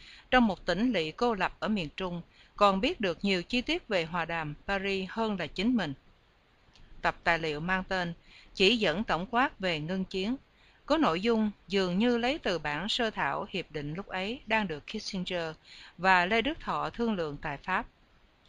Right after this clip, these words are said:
và tiết lộ những nhượng bộ cơ bản của Kissinger. Cho đến lúc ấy, Thiệu chưa hề biết gì đến bản dự thảo cuối cùng của hiệp định, và chẳng được Kissinger thông báo gì về chi tiết cả. Vậy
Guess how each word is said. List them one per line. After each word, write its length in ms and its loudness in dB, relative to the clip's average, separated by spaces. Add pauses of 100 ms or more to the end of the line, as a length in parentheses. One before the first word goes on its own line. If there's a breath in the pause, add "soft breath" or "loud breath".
(260 loud breath)
và 200 6
tiết 200 0
lộ 300 4
những 340 2
nhượng 280 -2
bộ 180 -4
cơ 220 -2
bản 300 0
của 100 -10
Kissinger. 680 -6 (540 soft breath)
Cho 120 2
đến 200 0
lúc 160 -4
ấy, 300 -4 (320 soft breath)
Thiệu 260 2
chưa 220 6
hề 220 2
biết 260 0
gì 180 0
đến 200 0
bản 260 0
dự 160 -4
thảo 320 -10
cuối 140 -2
cùng 320 -6
của 100 -6
hiệp 240 -6
định, 240 -10 (520 soft breath)
và 220 8
chẳng 280 4
được 220 -2
Kissinger 640 0
thông 220 -2
báo 180 0
gì 280 -2
về 240 -4
chi 220 -4
tiết 300 -2
cả. 260 -6 (720 soft breath)
Vậy 360 4